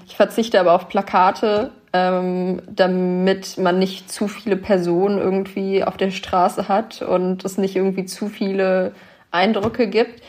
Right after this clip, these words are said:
Deswegen ist das, glaub ich, so mit dem Kandidatenfaktor, mit dem Bekanntheitsgrad so ein bisschen schwierig. Aber ich hoffe doch, ähm, dass Leute mich wählen würden, die,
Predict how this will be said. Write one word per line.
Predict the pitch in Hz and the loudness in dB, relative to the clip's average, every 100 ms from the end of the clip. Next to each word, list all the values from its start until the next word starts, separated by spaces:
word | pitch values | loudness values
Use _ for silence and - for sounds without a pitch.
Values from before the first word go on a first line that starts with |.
| - - | -20 -12
Deswegen | 196 - 202 202 196 196 - - - | -10 -2 0 2 0 -2 -8 -20 -12
ist | 190 | -4
das, | 208 208 | -4 0
glaub | 185 190 | 2 2
ich, | 220 | 0
so | 202 | -4
mit | 202 | -2
dem | 196 | -2
Kandidatenfaktor, | 196 208 190 160 180 220 - 214 - 208 | -2 -2 2 2 2 -2 -2 -4 -2 -2
mit | 196 | -2
dem | 208 185 | -2 -2
Bekanntheitsgrad | 180 208 226 220 - - 180 190 | -2 -2 0 -2 -4 0 0 0
so | 196 | -4
ein | |
bisschen | 196 196 175 | -4 -6 -8
schwierig. | 175 - 247 285 370 - - - - - _ | -8 -8 -6 -6 -8 -12 -20 -18 -18 -18 _
Aber | - 190 214 208 202 | 2 4 4 4 2
ich | 190 - | -2 -2
hoffe | 240 240 262 | -2 2 0
doch, | 208 196 - - - | 4 4 4 -6 -4
ähm, | 202 202 202 190 | -4 -2 -4 -4
dass | 202 - | -4 2
Leute | 185 202 208 | 2 2 0
mich | 196 - | -4 -2
wählen | 185 190 196 190 | 0 2 0 0
würden, | 180 196 202 202 196 | 2 2 2 0 -2
die, | 190 180 180 180 180 | -2 -4 -2 0 -2